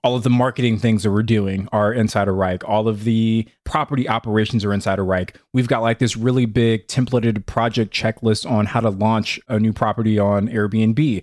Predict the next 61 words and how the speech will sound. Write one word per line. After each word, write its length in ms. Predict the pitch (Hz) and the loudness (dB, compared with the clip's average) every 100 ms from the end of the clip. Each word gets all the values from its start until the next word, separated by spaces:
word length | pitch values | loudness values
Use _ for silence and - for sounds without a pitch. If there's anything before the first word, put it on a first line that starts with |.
| - | -8
So, 120 | 107 | -6
you 60 | 101 | -2
know, 80 | |
all 120 | 101 117 | 0 0
the 80 | |
steps 280 | 117 135 120 | 0 -4 -4
we 100 | 123 | -2
need 120 | 117 107 | -2 -2
to 60 | |
take 260 | 95 101 98 | -4 -4 -2
and 60 | 101 | -4
everything 280 | 101 113 120 | -4 -2 -2
that 140 | 107 | -2
happens. 500 | 110 113 107 98 92 | -2 -4 -4 -6 -4
And 180 | 98 98 _ | -4 -6 _
it's 140 | - - | -6 -2
just 160 | - | -2
a 40 | 120 | 0
really 220 | 120 117 | 0 0
cool 220 | - 120 | 0 2
way 160 | 110 107 | 2 2
to 80 | 104 | 2
make 160 | 104 | -2
sure 140 | - 107 | -4 -6
that 80 | |
we're 80 | 101 | -2
not 240 | 107 107 - | 0 -2 -6
forgetting 320 | 98 101 101 | -4 0 0
anything 340 | 95 92 101 | 0 -2 -4
as 100 | 98 | -4
we 60 | 101 | -2
move 220 | 98 95 | -2 -4
forward. 320 | - 104 107 | -2 0 0
And 240 | 101 95 - | 0 -4 -4
obviously, 300 | 120 104 - | -4 -4 0
you 20 | 107 | 0
know, 80 | |
I've 80 | 104 | 0
got 160 | 104 101 | 0 0
my 80 | 98 | 0
whole 160 | 104 | -2
team 260 | - 139 123 | 0 2 2
in 60 | |
there. 160 | 120 113 | 2 -2
So 100 | - | -2
we're 140 | 110 | -2
all 80 | 104 | -2
kind 160 | - 101 | -2 -6
of 80 | 101 | -2
talking 260 | 101 107 | -4 -2
and 80 | 98 | -4
working 240 | 98 104 | -4 -4
through 140 | 95 92 | -4 -6
it 80 | - | -8
together. 320 | - 87 90 | -8 -8 -6
But 260 | 92 92 | -4 -6
if 140 | - 117 | -6 -2
you 80 | 110 | 0
haven't 260 | 117 113 | 0 0
used 240 | 110 107 - | 0 0 0
Wrike, 340 | 101 98 95 | 0 0 -2